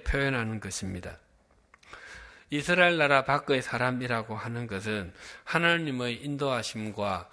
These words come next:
하나님의 역사하심과는 상관없는 존재라는 의미입니다.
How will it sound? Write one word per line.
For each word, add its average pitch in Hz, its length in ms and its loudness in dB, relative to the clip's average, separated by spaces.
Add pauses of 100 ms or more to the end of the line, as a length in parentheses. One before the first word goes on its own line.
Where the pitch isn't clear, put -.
(160)
하나님의 117 800 -2
역사하심과는 104 1080 -4 (260)
상관없는 131 1040 -2 (140)
존재라는 107 640 -4 (960)
의미입니다. 92 540 -10